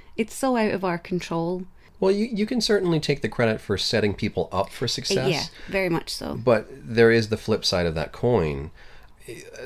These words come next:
Speaker 2: Like, I, I'm not big on percentages because it's, it's gonna vary so much, but, like, just to, to paint in broad strokes, you know, if it's something like six out of ten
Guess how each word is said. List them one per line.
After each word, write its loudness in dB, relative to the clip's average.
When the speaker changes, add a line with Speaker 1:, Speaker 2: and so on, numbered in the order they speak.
Speaker 2:
Like, -2
I, 2
I'm 2
not 2
big 6
on 4
percentages -2
because -6
it's, -4
it's -4
gonna 2
vary 6
so 2
much, 2
but, 0
like, -2
just -2
to, 0
to -4
paint 0
in 2
broad 4
strokes, 2
you 0
know, 2
if -2
it's -2
something 2
like 2
six 2
out 4
of 4
ten 0